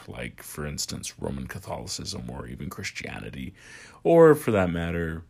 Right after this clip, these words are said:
you know, um, other traditions, the b-, other big traditions throughout the world. It is, um, a tradition of teachers with various lineages and schools,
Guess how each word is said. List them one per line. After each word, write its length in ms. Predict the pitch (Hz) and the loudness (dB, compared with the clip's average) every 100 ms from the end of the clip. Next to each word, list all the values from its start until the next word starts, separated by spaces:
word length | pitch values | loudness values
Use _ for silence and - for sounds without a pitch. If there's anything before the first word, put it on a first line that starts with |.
| _ - | _ -12
you 140 | 82 | -8
know, 360 | 80 76 76 - - | -6 -6 -8 -12 -12
um, 420 | 76 73 78 78 | -10 -8 -8 -8
other 260 | - 85 80 | -4 -2 -2
traditions, 680 | - 80 85 - 82 - - | -4 -8 -6 -6 -8 -10 -12
the 80 | - | -10
b-, 200 | - - - | -10 -10 -6
other 300 | 87 82 78 | -4 -4 -6
big 260 | 76 78 | -8 -8
traditions 460 | - - - - - | -10 -10 -10 -8 -10
throughout 220 | - - | -10 -12
the 60 | - | -14
world. 340 | - 60 - | -12 -12 -10
It 100 | - | -6
is, 280 | 87 82 - - - - - - | -4 -4 -6 -12 -20 -20 -20 -12
um, 540 | - 80 80 82 82 82 _ - | -6 -4 -4 -6 -8 -12 _ -10
a 60 | - | -6
tradition 560 | 98 95 95 - 87 - | -2 0 0 0 -4 -2
of 240 | 87 82 | -2 -2
teachers 720 | - 107 - - - - - - - - | -4 -4 -4 -8 -10 -10 -10 -12 -20 -12
with 280 | 92 85 - - | -8 -8 -10 -6
various 420 | 82 82 78 - | -2 -2 -4 -4
lineages 600 | 82 80 80 78 73 - | -4 -4 -6 -6 -6 -8
and 120 | - | -8
schools, 540 | - - 76 73 71 | -8 -6 -6 -6 -8